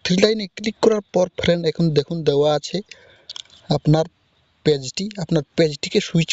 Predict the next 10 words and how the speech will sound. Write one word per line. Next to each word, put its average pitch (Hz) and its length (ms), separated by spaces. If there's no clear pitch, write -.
করে 139 220
নেবেন, 143 200
পেজটিকে 151 460
সুইচ 165 280
করে 156 200
দেবেন। 190 180
প্রোফাইল 151 340
সুইচ 151 260
হয়ে 156 160
যাচ্ছে - 240